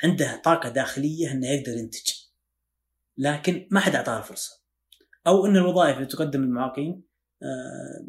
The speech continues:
ريسبشن، آه، سنترال، يكلم على التليفون. آه، البعض منهم ما يملك شهادة جامعية، ولا ألوم الشركات، لكن بعضهم يملك شهادة جامعية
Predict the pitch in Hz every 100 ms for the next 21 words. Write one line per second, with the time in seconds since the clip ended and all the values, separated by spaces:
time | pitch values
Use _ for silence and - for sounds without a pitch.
0 | - 151 - 151 - 120 120 - _ _
1 | _ _ 165 135 123 123 120 123 - -
2 | 143 - - 143 - 147 131 131 - _
3 | _ _ _ - 135 - 135 117 117 -
4 | 117 - 123 123 123 _ _ _ _ _
5 | 131 127 113 - - 147 151 160 185 180
6 | 185 190 147 - - 110 101 98 101 120
7 | 143 _ - 135 139 127 120 117 - 95
8 | 104 - - _ _ - 170 180 175 175
9 | 185 170 170 165 151 143 139 127 151 185
10 | 185